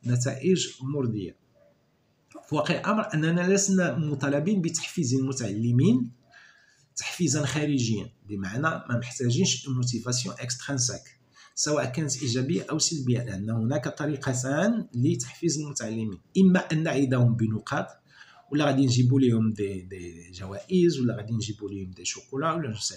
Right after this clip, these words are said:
با دي بونبون pour les pousser à travailler.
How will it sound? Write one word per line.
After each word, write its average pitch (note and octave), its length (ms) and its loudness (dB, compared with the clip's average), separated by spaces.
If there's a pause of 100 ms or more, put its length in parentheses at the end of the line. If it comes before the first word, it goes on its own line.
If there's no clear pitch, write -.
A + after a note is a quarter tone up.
با A2 80 -8
دي F#2+ 120 -12
بونبون G2 480 -4 (480)
pour B2 120 -2
les B2+ 240 0
pousser G3+ 360 2 (600)
à C3 60 -2 (240)
travailler. C3 420 -6